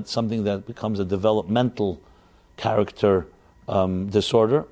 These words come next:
or is it something that you are born with? You know, um, I would lean towards, and maybe probably say almost sure, that you're not born with it,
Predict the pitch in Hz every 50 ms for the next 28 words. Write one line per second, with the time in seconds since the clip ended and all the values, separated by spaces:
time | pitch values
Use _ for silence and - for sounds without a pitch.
0 | - - 143 160 151 135 127 135 131 - 127 123 113 117 104 - - 131 123 120
1 | - 135 127 120 113 117 - - - 113 113 117 110 87 110 120 127 151 185 180
2 | 151 92 - - - - - _ _ _ _ _ _ _ _ - _ - _ _
3 | _ _ _ _ _ - 131 120 - - _ _ _ - - 110 107 101 104 104
4 | 101 101 101 - _ _ _ _ _ _ _ _ - - 123 160 190 196 180 156
5 | 117 127 139 147 147 147 131 - - 120 120 123 135 147 135 120 117 - - -
6 | 123 110 117 123 123 117 120 104 - 123 120 120 110 110 95 - - 123 117 113
7 | 107 98 110 120 113 101 - - 113 110 123 131 123 107 104 - 110 107 107 107
8 | 101 90 95 95 90 95 98 - - 123 127 -